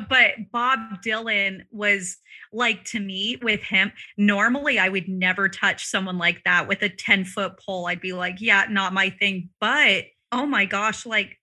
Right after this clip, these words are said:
the lyrics to his songs, like, his songwriting was so good that it overrides the quality of his voice. And then I just kind of accept it like, "This is what it is."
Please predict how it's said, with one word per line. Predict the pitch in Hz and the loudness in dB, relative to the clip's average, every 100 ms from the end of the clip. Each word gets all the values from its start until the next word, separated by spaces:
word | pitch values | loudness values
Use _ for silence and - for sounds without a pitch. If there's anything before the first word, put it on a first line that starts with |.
| - | 0
the | 233 214 196 | 2 2 0
lyrics | 214 233 254 208 - - | 0 4 4 2 -2 -12
to | - 208 | -6 -4
his | 190 190 | -4 -6
songs, | - 196 202 208 196 196 - - _ _ 226 | -8 -4 -2 -2 -4 -8 -10 -14 _ _ 0
like, | 226 | 2
his | 247 233 | 2 0
songwriting | - 214 202 220 220 208 196 185 185 226 | -2 -2 -2 0 2 2 2 -6 -10 -4
was | 202 - | -4 -2
so | - - 240 196 196 | -6 -6 -2 -2 -2
good | 185 185 175 175 - _ | -2 0 0 -2 -10 _
that | 202 190 175 - _ _ _ _ _ _ 254 | 2 4 4 0 _ _ _ _ _ _ -2
it | 226 | 0
overrides | 247 220 214 190 190 175 175 208 - - | 0 -2 -2 -4 -2 -2 -4 -6 -8 -6
the | 269 | -6
quality | - 226 196 190 190 185 | -2 -2 0 -2 -2 -4
of | 175 | -4
his | 185 180 | -6 -8
voice. | 190 175 175 180 | -10 -6 -6 -2
And | 226 233 | 4 6
then | 240 - | 4 4
I | 233 226 | 4 4
just | 214 - | 2 -2
kind | - 220 202 | -2 0 2
of | 190 | 0
accept | - - 214 220 | -2 -2 -2 -2
it | 180 | 0
like, | 190 185 - | 0 0 0
"This | 277 285 | 0 0
is | 285 285 | -6 -4
what | 262 | -2
it | 285 | 0
is." | 370 208 165 | 2 0 0